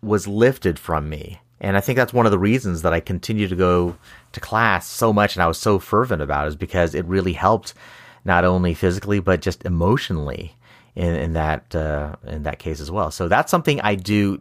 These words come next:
to this day, is before I even bow into our training area, I imagine that I'm just clearing my mind and body of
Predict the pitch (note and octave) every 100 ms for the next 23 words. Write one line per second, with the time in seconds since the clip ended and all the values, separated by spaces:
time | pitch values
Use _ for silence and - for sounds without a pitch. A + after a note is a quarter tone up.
0 | - - F3 F3 D#3+ C#3+ A2 G#2 F#2 D2+
1 | - - - - - - - G2+ G2 E2+
2 | - - - C#3+ C#3+ D#3+ E3 E3 - A2+
3 | G#2+ G#2+ G#2 G#2 G#2 - _ _ _ -
4 | G#2+ G#2 E2+ G#2+ G#2+ A#2 A2 G#2+ F#2+ F2+
5 | - G2 F#2+ - F2+ F2 - G#2+ G#2 G#2
6 | G2+ G2+ G#2 G#2+ _ - - - - F#2+
7 | F#2 G2 G2 G2 G#2 F#2+ F#2 F2+ F#2 F2
8 | E2+ - - - A2+ A#2 A2+ A#2 G#2 F#2+
9 | F#2+ F#2 G#2 A2+ A#2 F#2 F#2 F2+ E2+ D#2+
10 | D#2 E2+